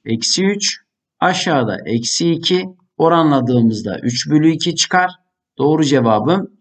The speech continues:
D seçeneği. Evet arkadaşlar. Geçiyorum üçüncü sorumuza. Üçüncü soruda da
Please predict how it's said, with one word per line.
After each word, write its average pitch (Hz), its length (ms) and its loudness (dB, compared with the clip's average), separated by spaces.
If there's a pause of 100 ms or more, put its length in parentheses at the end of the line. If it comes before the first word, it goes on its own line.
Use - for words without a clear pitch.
(140)
D 147 180 4
seçeneği. - 440 -10 (1200)
Evet 180 260 2
arkadaşlar. - 640 -10 (400)
Geçiyorum 196 720 0 (140)
üçüncü 135 380 2
sorumuza. - 520 -8 (180)
Üçüncü 233 400 0
soruda 233 460 2
da 175 240 -2